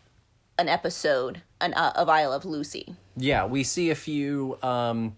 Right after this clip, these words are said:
Speaker 2: recreations of particular bits, but the most that we see recreated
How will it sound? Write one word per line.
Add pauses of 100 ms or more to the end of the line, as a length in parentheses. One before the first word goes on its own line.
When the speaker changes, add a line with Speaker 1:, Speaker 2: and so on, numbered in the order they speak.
(1160)
Speaker 2:
recreations
of
particular
bits, (140)
but
the
most
that
we
see
recreated